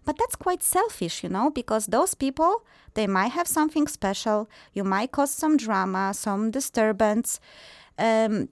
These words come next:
so you have to actually come up with a, with really good, compelling reasons that are way beyond selfish to do something like this. So, for instance, one of the things would be, do you think for some reason that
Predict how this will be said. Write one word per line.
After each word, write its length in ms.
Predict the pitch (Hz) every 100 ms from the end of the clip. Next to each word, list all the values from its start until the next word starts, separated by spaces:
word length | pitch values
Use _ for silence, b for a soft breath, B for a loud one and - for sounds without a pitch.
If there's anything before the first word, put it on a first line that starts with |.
| -
so 280 | - 262 269
you 140 | 262
have 300 | - 403 -
to 100 | 277
actually 340 | 277 - -
come 180 | 254 359 403
up 180 | 320 -
with 220 | 247 220
a, 200 | 226 214
with 260 | 220 247 226
really 440 | - 208 302 415 254
good, 240 | 220 -
compelling 520 | - 208 254 254 185 -
reasons 680 | 247 370 214 185 277 - - b b b b
that 200 | 233 -
are 340 | 214 214 208 -
way 260 | 190 226 349
beyond 400 | 233 214 220 208
selfish 720 | - 247 370 - 185 254 - _ -
to 100 | 240
do 120 | 359
something 400 | - 185 - 190
like 180 | 190 175
this. 240 | - - - B B B
So, 320 | B - 269 359
for 200 | 339 294
instance, 600 | 302 330 - 190 214 - - _ _ _ _ -
one 200 | 214 214
of 120 | 247
the 100 | 233
things 340 | 226 233 240 -
would 220 | 220 196
be, 260 | 196 208 240 b b b b
do 220 | 196 214
you 160 | 294 359
think 300 | - 254 262
for 220 | - 240
some 280 | 233 285 269
reason 540 | 240 254 262 208 220 -
that 440 | 196 202 196 202